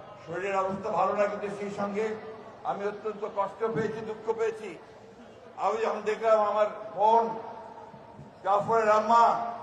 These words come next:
তিনি বলছেন যে তিনি বারবার ছুটে গেছেন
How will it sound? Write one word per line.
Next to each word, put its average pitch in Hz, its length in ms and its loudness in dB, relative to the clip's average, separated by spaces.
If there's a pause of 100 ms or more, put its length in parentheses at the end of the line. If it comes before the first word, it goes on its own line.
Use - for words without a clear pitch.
(920)
তিনি 208 180 -2
বলছেন 233 500 4
যে 226 60 0
তিনি 226 220 -4
বারবার 226 460 8
ছুটে 240 320 -2
গেছেন 214 340 -2